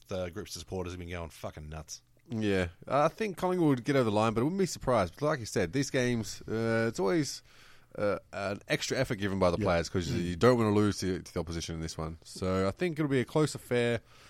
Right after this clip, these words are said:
Speaker 2: But I reckon, uh, Collingwood just have enough of shine to get over the line.
Speaker 3: Yeah, I, I give both ends of the ground to Carlton, but I think Collingwood in the middle. And
Speaker 2: Yeah.
Speaker 3: at the end, end of the day, that's where it's gonna be won.
Speaker 2: Yep.
Speaker 3: Um, Port Adelaide are hosting West Coast, um, at Adelaide Oval.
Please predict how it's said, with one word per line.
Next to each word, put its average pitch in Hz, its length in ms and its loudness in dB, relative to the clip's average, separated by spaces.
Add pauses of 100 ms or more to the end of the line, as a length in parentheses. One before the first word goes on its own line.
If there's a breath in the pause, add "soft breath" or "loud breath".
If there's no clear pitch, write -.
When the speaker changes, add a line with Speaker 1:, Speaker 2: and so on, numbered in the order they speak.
(140 loud breath)
Speaker 2:
But 117 120 0
I 127 40 2
reckon, 120 360 0
uh, 95 180 2
Collingwood 113 480 0
just 98 260 -4
have 98 200 2
enough 95 260 -2
of 92 120 -12
shine 95 460 0
to 85 200 -4
get 90 140 -4
over 85 100 0
the 82 80 -4
line. 78 320 -6 (100)
Speaker 3:
Yeah, 92 220 -12
I, 165 220 -4
I 190 40 0
give 202 220 -2
both 170 240 2
ends 160 180 0
of 139 80 -2
the 117 60 -2
ground 117 320 0
to 101 80 -6
Carlton, 123 400 -2
but 101 140 -6
I - 20 -4
think 104 180 -4
Collingwood 107 340 2
in 95 80 0
the 95 60 -2
middle. 92 280 -4 (160)
And 104 120 0
Speaker 2:
Yeah. 98 80 2
Speaker 3:
at 92 80 0
the 135 60 -2
end, 147 220 0
end 143 120 2
of 131 80 4
the 113 60 0
day, 117 320 2
that's 107 220 -6
where 107 80 -2
it's 101 100 -4
gonna 98 140 -4
be 92 80 -4
won. 87 240 -6 (180)
Speaker 2:
Yep. 90 220 -4 (520 loud breath)
Speaker 3:
Um, 143 420 4 (380)
Port 151 200 4
Adelaide 147 320 6
are 107 80 2
hosting 127 400 2
West 131 260 2
Coast, - 460 -2 (100)
um, 107 520 -2 (120)
at 113 180 -6
Adelaide 107 300 0
Oval. 107 300 0